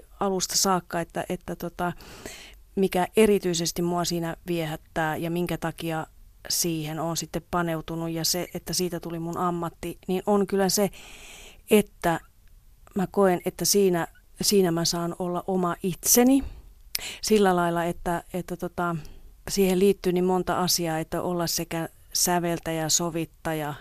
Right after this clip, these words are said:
ja esittäjä siinä samassa paketissa.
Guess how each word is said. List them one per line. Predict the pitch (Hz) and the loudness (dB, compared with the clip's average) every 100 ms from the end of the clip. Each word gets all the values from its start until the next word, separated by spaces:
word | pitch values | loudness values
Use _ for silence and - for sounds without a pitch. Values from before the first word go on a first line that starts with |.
| - | -10
ja | 165 156 - - - _ - | -8 -6 -8 -16 -20 _ -2
esittäjä | 190 160 143 - 143 143 | 0 0 -4 -8 -8 -2
siinä | 151 156 156 | -2 -2 -2
samassa | 165 156 147 165 - | -4 -4 -4 -4 -4
paketissa. | 156 117 - - - - | -8 -8 -10 -4 -2 -2